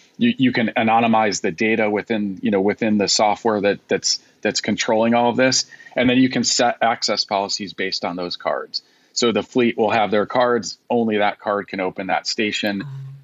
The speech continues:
Speaker 1: as you load them into the system. And then from a driver P O V or a personal vehicle dri-, they call them P O Vs,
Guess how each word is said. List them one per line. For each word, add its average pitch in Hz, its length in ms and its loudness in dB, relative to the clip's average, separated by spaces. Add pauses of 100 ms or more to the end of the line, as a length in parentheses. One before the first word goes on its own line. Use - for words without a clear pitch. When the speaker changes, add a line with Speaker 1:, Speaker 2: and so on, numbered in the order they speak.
Speaker 1:
as 113 240 0
you 107 100 2
load 101 260 0
them 95 200 0
into 95 180 -2
the 90 140 -2
system. - 500 -2 (420)
And 131 160 2
then 113 140 2
from 107 220 0
a 98 100 2
driver 127 440 0
P 160 220 0
O 127 120 2
V 101 200 0
or 98 140 2
a 95 60 -4
personal 131 420 -2
vehicle 98 360 -2
dri-, 95 180 0
they 113 140 0
call 104 180 0
them 87 160 -2
P 92 180 -2
O 87 80 0
Vs, 85 340 -6